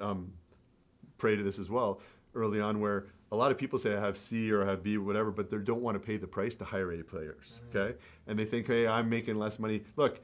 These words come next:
Speaker 1: get out of your own way, because your business is only gonna grow, and it's, it's by the people that you put in, it's the people that grow the business, not
Speaker 2: Gotcha.
Speaker 1: you, right? And as soon as, as soon as you can learn to step out of that business and on the ego side,
Speaker 2: Yeah.
Speaker 1: and that's, th-, I think, what a lot of new business owners have to do,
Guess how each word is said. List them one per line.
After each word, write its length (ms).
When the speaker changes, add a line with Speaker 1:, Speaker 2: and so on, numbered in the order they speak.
Speaker 1:
get 160
out 60
of 80
your 160
own 180
way, 200
because 340
your 160
business 320
is 120
only 220
gonna 200
grow, 340
and 100
it's, 240
it's 220
by 200
the 100
people 280
that 140
you 100
put 200
in, 260
it's 260
the 120
people 260
that 100
grow 160
the 80
business, 340
not 160
Speaker 2:
Gotcha. 80
Speaker 1:
you, 160
right? 300
And 100
as 100
soon 460
as, 60
as 80
soon 240
as 120
you 120
can 140
learn 180
to 80
step 280
out 80
of 120
that 140
business 340
and 220
on 180
the 160
ego 220
side, 340
Speaker 2:
Yeah. 80
Speaker 1:
and 80
that's, 120
th-, 220
I 40
think, 300
what 160
a 40
lot 200
of 60
new 140
business 340
owners 200
have 180
to 80
do, 200